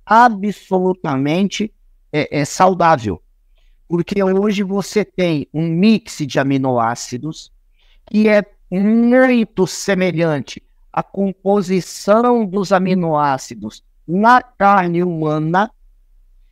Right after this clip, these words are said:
que quando você toma esse mix, ele é de origem laboratorial, ele é sintético, ele não é de origem animal,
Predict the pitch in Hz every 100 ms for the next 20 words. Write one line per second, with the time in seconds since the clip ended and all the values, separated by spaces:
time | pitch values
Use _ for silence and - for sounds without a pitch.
0 | _ _ - 226 208 208 247 294 277 214
1 | 196 - - 175 - 165 165 147 135 139
2 | - 104 101 185 220 - 135 156 147 143
3 | 151 147 131 127 135 151 135 113 98 -
4 | _ _ 123 117 131 123 - 127 104 -
5 | 107 151 156 120 123 139 - 151 127 -
6 | 123 139 160 156 - 127 127 131 151 135
7 | 147 180 - 135 127 139 127 120 107 104
8 | 92 85 123 156 101